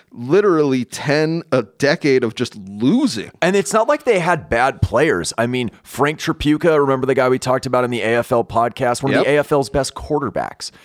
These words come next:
Speaker 2: You know, you had Lionel Taylor at wide receiver. Marlon Briscoe was the first black quarterback and later a Super Bowl winner on those Miami Dolphins teams as a wide receiver.
Speaker 1: I was gonna say, so they had good players. They just couldn't put it together for the life of 'em.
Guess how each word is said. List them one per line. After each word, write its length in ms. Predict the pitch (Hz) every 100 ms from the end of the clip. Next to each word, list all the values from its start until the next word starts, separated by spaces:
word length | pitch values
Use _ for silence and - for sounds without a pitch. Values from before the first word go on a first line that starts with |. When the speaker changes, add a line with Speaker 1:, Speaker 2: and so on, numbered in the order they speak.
| - -
Speaker 2:
You 120 | 104
know, 80 | 107
you 160 | 120
had 100 | 110
Lionel 380 | 98 110 123 123
Taylor 500 | - 117 113 120 120
at 100 | 110
wide 300 | 92 98 104
receiver. 640 | 110 - 110 113 117 120 - -
Marlon 340 | 127 165 185
Briscoe 380 | 160 180 - 160
was 160 | 131 117
the 100 | 120
first 320 | - 135 -
black 220 | 131 120
quarterback 500 | - 139 156 123 110
and 120 | 113
later 260 | 113 117 113
a 40 |
Super 360 | 101 - 151 160
Bowl 240 | 113 107
winner 320 | 98 101 110 107 - -
on 160 | 113 127
those 180 | 120 95
Miami 400 | 113 117 120 123
Dolphins 480 | 127 135 - 120 -
teams 340 | - 87 95
as 140 | 107
a 40 | 123
wide 280 | 101 90 95
receiver. 480 | 113 - 196 -
Speaker 1:
I 40 | -
was 120 | 117
gonna 120 | 147
say, 200 | 139 208
so 120 | 165
they 140 | 139 120
had 400 | - 165 170 -
good 220 | 139 123
players. 500 | - 156 208 127 120
They 120 | 127
just 200 | 120 127
couldn't 380 | - - 165 135
put 160 | - 147
it 80 | 135
together 400 | 123 123 135 117
for 120 | 120
the 100 | 104
life 360 | 90 104 190
of 140 | - 76
'em. 160 | 73